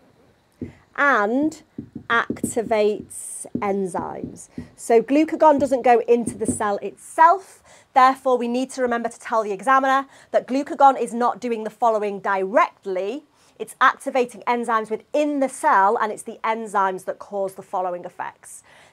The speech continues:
This is an example of a second messenger model, which we're gonna do in a separate video, so make sure you check that out as well, 'cause you do need to know the second messenger model for glucagon.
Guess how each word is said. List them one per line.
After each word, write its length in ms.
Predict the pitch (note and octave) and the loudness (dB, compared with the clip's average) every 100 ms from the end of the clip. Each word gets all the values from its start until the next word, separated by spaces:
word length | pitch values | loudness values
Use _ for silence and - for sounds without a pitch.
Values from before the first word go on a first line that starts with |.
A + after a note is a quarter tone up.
| - | -6
This 180 | B3 | -4
is 100 | C4+ | -4
an 60 | A#3+ | -6
example 400 | A#3 A3+ A3 G#3+ | -4 -2 -2 -2
of 80 | G3 | -6
a 40 | |
second 400 | G3 - - G3+ | -6 -6 -8 -4
messenger 400 | A3+ C4+ C4+ B3 | -2 -2 -4 -6
model, 340 | B3 B3 B3+ A#3+ | 0 0 2 -2
which 260 | G3 - | -2 -10
we're 300 | F#3 G#3 A3+ | -4 0 0
gonna 240 | A3 A3 G#3 | 0 -4 -6
do 240 | A3 C4 | -6 -6
in 160 | - F3+ | -6 -8
a 60 | |
separate 420 | F3 - - G#3+ F3 | -8 -6 -6 -6 -6
video, 480 | D4 E4 C4 C4 | 0 6 8 8
so 160 | C4 A3 | 4 -4
make 320 | G3+ G#3+ A#3 | -2 0 0
sure 180 | - A3+ | -2 -8
you 140 | G3 | -8
check 240 | G3+ - - | -8 -10 -8
that 160 | G3 | -6
out 160 | F#3 E3+ | -6 -8
as 100 | E3+ | -8
well, 220 | F#3+ E3 | -6 -6
'cause 180 | E3+ D3+ | -8 -20
you 100 | E3+ C#3 | -20 -6
do 180 | B3 B3 | -2 -2
need 160 | A#3+ | -2
to 140 | A3+ A3 | -6 -4
know 300 | G#3 G3+ G3+ - - _ | 0 0 -2 -12 -20 _
the 100 | - | -16
second 380 | - G3+ - G3 | -6 -6 -6 -10
messenger 340 | F#3 - F#3+ | -10 -10 -14
model 280 | F3+ F3 F3+ | -10 -10 -10
for 280 | - - E3+ | -14 -14 -12
glucagon. 600 | G#3+ C#4 C#4+ A#3 - F3+ | -6 -6 -6 -12 -12 -14